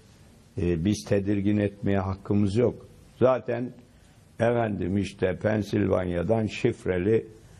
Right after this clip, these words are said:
mesajlar geliyor. Burada o şifreleri çözen, sözüm ona, uzmanlar var filan. İşte hoca efendi şunu dedi,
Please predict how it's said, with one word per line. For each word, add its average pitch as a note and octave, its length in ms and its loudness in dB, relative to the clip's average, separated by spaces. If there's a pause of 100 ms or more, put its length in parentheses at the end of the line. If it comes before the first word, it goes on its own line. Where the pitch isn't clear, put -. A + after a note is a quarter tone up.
(320)
mesajlar G2+ 680 2
geliyor. D#2 540 -2
Burada F#2+ 440 2
o F2+ 160 0
şifreleri F#2 800 0
çözen, F2 480 0 (720)
sözüm G2 480 0
ona, F2 280 0
uzmanlar F2 680 0
var C#2+ 260 -4 (1000)
filan. F#2 320 2
İşte E2+ 280 -2
hoca F2 340 2
efendi E2+ 380 -2
şunu F2 340 -2
dedi, D2+ 220 -2